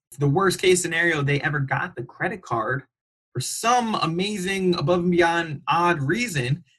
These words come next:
then it, it would be fraud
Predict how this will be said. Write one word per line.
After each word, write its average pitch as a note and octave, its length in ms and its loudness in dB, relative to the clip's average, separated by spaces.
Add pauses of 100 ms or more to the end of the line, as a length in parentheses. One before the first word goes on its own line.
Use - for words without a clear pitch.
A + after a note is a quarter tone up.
(200)
then D#3+ 480 0 (520)
it, - 200 -2
it F3 320 8
would F#3+ 120 -2
be F3 120 0
fraud - 640 -2